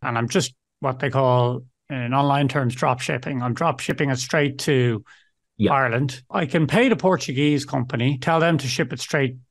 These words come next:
Speaker 1: to
Speaker 2: Uh-huh.
Speaker 1: Ireland. And doesn't that fix the problem? If it physically comes back into the U K,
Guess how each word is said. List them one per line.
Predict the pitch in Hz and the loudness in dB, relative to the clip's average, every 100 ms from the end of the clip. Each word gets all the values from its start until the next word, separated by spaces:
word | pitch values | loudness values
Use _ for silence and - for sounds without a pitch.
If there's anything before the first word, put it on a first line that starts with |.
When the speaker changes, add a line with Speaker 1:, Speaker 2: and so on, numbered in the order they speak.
| _ _ _ _ _ _ - | _ _ _ _ _ _ -2
Speaker 1:
to | 92 | 0
Speaker 2:
Uh-huh. | 110 - | 0 2
Speaker 1:
Ireland. | 135 131 107 123 147 - - | 2 2 2 0 -2 -8 -16
And | - 147 | -10 -4
doesn't | 180 160 | 0 2
that | 185 190 - | 2 0 -2
fix | - 175 | -4 -2
the | - | -4
problem? | 156 214 226 254 190 127 | -2 2 4 4 2 -2
If | - 220 - | -2 0 0
it | 151 - | -2 2
physically | 214 214 208 - 156 | 2 4 2 0 -2
comes | 156 139 | -2 0
back | 156 131 | -2 0
into | 147 127 | -2 0
the | 139 | 0
U | 123 | 0
K, | 127 143 120 113 104 | 0 0 0 -2 -6